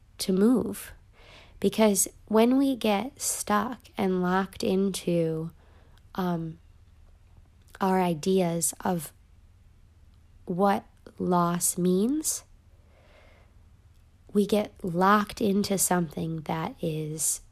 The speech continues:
no longer in our best and highest good and is no longer serving us. So what feels like a million years ago now, I got divorced. And if I had been stuck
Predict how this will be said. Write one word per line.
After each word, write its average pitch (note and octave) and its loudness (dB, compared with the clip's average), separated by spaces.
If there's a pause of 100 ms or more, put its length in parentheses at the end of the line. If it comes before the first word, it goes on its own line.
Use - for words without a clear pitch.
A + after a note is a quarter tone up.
(240)
no G3+ 4
longer F3+ 2
in F3 -2
our F3 2
best E3+ -2
and D#3+ -6
highest D#3 -6
good F#3+ -2 (420)
and G3 2
is F3 2
no F3+ 4
longer E3 -2
serving E3+ -2
us. F#3+ -10 (640)
So G3+ 2 (1080)
what A3 6
feels B3 4
like A#3 2
a G3 2
million A#3+ 6
years F#3+ 4
ago F3+ 4
now, D#3 -2
I G#3+ 6
got F#3 2
divorced. F3 -2 (640)
And A3 4 (120)
if D4+ 2 (100)
I B3 2
had G3+ -2
been F#3 0 (720)
stuck - 2